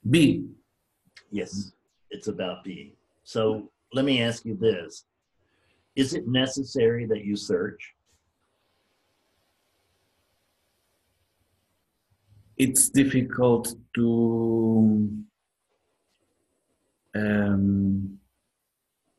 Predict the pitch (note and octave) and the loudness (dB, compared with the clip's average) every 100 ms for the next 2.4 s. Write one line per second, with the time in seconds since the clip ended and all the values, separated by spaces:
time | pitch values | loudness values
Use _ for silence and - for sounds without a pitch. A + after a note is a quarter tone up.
0 | _ _ _ _ _ _ _ - G#2+ - | _ _ _ _ _ _ _ 0 4 6
1 | D3+ B2 A#2+ - - - - _ _ _ | 6 8 8 4 -2 -12 -18 _ _ _
2 | _ A2+ A#2+ B2 | _ -2 0 0